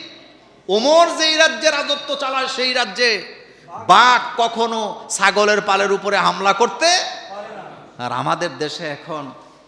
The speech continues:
সন্ত্রাসীরা, সন্ত্রাসীদের বিরুদ্ধে কথা বললে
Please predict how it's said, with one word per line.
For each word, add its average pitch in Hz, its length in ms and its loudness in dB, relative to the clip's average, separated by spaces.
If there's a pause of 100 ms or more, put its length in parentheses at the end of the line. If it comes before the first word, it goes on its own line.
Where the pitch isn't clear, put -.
(500)
সন্ত্রাসীরা, 147 1000 -6 (680)
সন্ত্রাসীদের 180 800 -6
বিরুদ্ধে 170 540 -8
কথা 165 260 -10
বললে 156 520 -4